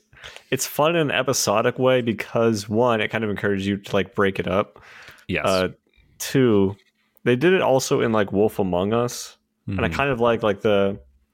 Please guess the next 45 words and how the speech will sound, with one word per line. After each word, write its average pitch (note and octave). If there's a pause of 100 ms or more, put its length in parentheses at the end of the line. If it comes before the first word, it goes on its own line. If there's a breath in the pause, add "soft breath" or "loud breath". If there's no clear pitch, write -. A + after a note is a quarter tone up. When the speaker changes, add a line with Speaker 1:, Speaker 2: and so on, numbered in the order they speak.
(420 soft breath)
Speaker 1:
for C3+
something D3
that's - (320)
m-, C3+ (180)
more B2+
weighted A2+ (480)
in G#2
a F#2
story A#2
fashion, F#2 (520 loud breath)
Speaker 2:
Mm-hmm. F2
Speaker 1:
that A2+
kind A2+
of, G2+
like, G2
"Hey, G#2+
here's A#2+
where A#2
the A2
emphasis G#2
is G2+
on F#2
this -
stuff." - (540 soft breath)
Like, -
sure, A3
maybe C#3
did B2
some A#2+
other G#2+
things, F#2+ (380 loud breath)
but B2
it's A2
like, A2
"Hey, G#2+
just, G2+
like, G#2+ (360)
these A2
are G#2
the A2+
high A2
level A#2
beats." G2+
You're F#2
like, -